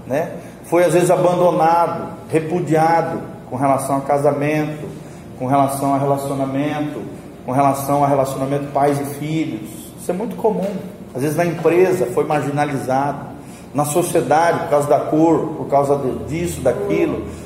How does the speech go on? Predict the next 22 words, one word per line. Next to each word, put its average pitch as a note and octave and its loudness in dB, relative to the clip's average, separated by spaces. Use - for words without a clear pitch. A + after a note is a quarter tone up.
foi D3+ 2
deixado D#3 2
de C#3+ 0
lado, C#3 2
porque - -2
tinha F#3+ -2
uma F#3+ 2
deficiência F3+ 0
física. F3+ -4
Então A#3 -2
isso A#3 -2
é A#3+ 6
muito - 0
comum, C4 2
gente. - -8
Injustiças F#3+ -2
sofridas, D3 -2
ofensas, G3+ 2
nem F3 -2
se G3+ -6
fala, C3+ 0
né? B2+ -8